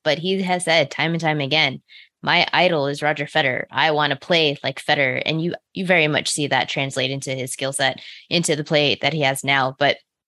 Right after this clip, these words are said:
you're talking about it, like, maybe what's gonna be next for Roger Federer is what I'm most curious about, because I've always said in the last couple of years that I, you mentioned the longevity that he had in this sport.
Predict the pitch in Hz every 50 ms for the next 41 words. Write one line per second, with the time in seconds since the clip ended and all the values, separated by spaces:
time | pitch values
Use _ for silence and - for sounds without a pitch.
0 | _ _ _ _ _ - 175 185 196 190 180 220 - 208 170 156 151 147 151 156
1 | 151 - - 151 151 151 - _ _ _ _ _ _ _ _ _ - 170 165 170
2 | 170 180 175 175 170 165 165 151 _ _ _ _ _ _ _ _ _ _ _ _
3 | _ _ 170 185 185 185 - 196 185 175 180 180 175 175 175 180 - - - 185
4 | 170 165 165 165 165 175 - 156 165 170 160 147 147 - - 156 156 147 - -
5 | _ 139 151 165 190 190 180 165 160 156 160 - - - 170 190 202 208 202 165
6 | 151 139 139 143 - - - 175 165 151 143 - - - 165 185 214 202 185 180
7 | 175 - 160 160 160 160 147 156 147 147 147 156 - - 165 - 156 143 143 147
8 | 156 160 156 156 151 - - - - - - - - - _ - 156 151 151 -
9 | - _ - 143 190 220 202 - - _ 180 214 254 247 - - - 220 220 220
10 | 214 262 262 285 269 - - _ _ _ _ _ _ _ _ _ _ _ _ -
11 | 190 190 190 196 202 196 190 180 175 180 175 170 160 165 160 160 165 156 147 147
12 | 156 143 135 139 147 - - - 64 -